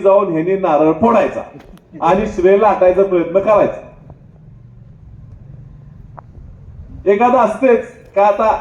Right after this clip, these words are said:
आम्ही सगळ्यांनी साप पाळलाय आणि दूध पाजलंय आणि आता खरं म्हणजे आम्ही तक्रार करू नये, पण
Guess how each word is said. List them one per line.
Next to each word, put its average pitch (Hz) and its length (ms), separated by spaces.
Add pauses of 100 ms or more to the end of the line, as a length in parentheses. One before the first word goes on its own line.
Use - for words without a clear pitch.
आम्ही 226 520 (340)
सगळ्यांनी 185 680 (680)
साप 180 320
पाळलाय 151 720 (340)
आणि 156 420
दूध 170 260
पाजलंय 139 720 (280)
आणि 147 140
आता 147 260 (120)
खरं 156 140
म्हणजे 160 200
आम्ही 147 220
तक्रार 151 380
करू 147 300
नये, 113 260
पण 165 420